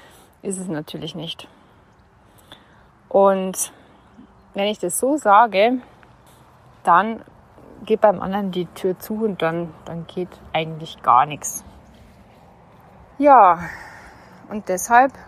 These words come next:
mit Feedback sage ich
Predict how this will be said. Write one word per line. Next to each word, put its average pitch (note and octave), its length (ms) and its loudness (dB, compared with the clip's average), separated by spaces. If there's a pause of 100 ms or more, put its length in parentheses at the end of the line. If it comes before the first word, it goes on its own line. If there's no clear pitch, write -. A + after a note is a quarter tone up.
(960)
mit G3 160 -12
Feedback C4+ 640 -2 (440)
sage G#3 440 -2
ich - 300 -6